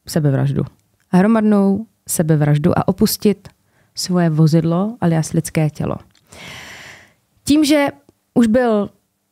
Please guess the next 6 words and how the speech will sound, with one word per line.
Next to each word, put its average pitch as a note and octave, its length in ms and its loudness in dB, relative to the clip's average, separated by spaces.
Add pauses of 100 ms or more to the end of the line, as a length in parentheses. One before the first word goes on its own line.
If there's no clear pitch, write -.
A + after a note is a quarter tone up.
(400)
konec A3 240 -2
devadesátých G#3 680 -2
let, A3+ 240 0
tak F#3 140 -4
byl D#3 160 -4
internet, B3+ 640 0